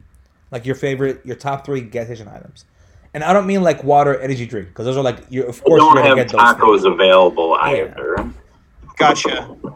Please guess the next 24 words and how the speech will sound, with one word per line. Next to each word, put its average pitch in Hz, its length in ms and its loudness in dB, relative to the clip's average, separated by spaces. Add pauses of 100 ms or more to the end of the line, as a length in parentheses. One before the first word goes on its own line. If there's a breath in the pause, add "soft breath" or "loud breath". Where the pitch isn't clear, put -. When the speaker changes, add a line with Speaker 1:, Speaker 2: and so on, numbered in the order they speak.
(180)
Speaker 3:
Well, 170 120 -2
so - 180 -2
check 170 280 0
it 170 60 0
out. 139 240 2
I 147 120 0
definitely 170 600 -2
would 160 180 -2
hit 147 240 -8
the - 80 -12
jerky 131 580 -6 (240)
for 143 100 -8
sure. 131 340 -2
That's 139 240 -2
road 143 220 -2
trip 135 300 -6
food, 127 420 -6 (360)
hands 156 420 -6
down. 139 340 -2
If 151 200 -6
I 175 100 4
didn't 185 160 4
already 175 420 4
have 214 400 2